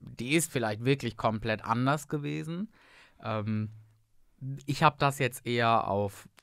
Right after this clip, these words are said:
allgemein gesellschaftlich bezogen, weil ich den Kontrast schon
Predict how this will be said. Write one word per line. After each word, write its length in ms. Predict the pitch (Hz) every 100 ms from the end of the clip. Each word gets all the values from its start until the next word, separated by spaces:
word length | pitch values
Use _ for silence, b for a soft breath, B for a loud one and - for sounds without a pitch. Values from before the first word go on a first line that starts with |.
| -
allgemein 880 | - 117 120 110 104 107 113 147 190 -
gesellschaftlich 840 | 131 127 131 147 147 139 - 135
bezogen, 720 | - 131 - 123 120 127 135 135 B B B B
weil 260 | 107 110 113
ich 180 | 113 - _ -
den 120 | 117
Kontrast 720 | 110 113 101 - 127 139 -
schon 520 | - 131 139 135 135